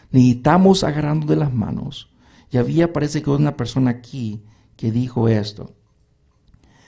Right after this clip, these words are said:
que necesitamos nosotros de apoyarnos los unos a nosotros. Necesitamos de estar,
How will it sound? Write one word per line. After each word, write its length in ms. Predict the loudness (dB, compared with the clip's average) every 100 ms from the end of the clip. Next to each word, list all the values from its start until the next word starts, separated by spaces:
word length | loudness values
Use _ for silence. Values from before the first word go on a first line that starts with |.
| _ _ _ _
que 140 | 0 4
necesitamos 960 | 4 4 2 2 4 2 0 -4 -12 _ _
nosotros 760 | -4 0 4 4 4 2 2 -12 _ _ _ _
de 520 | -2 2 2 0 -4 -6
apoyarnos 920 | 0 6 6 6 -4 -4 -4 -6 -6
los 260 | -6 -6 -8
unos 360 | -4 -2 -2 -4
a 80 |
nosotros. 840 | -6 -6 -8 -12 -12 -18 -16 -16 -18 -20 _ _ _ _ _ _ _ _ _ _ _ _ _ _ _ _ _ _ _ _
Necesitamos 960 | 4 4 4 2 4 6 4 4 0
de 500 | 4 4 4 2 -4 -18 _ _ _ _ _ _ _
estar, 580 | -2 -2 0 2 4 0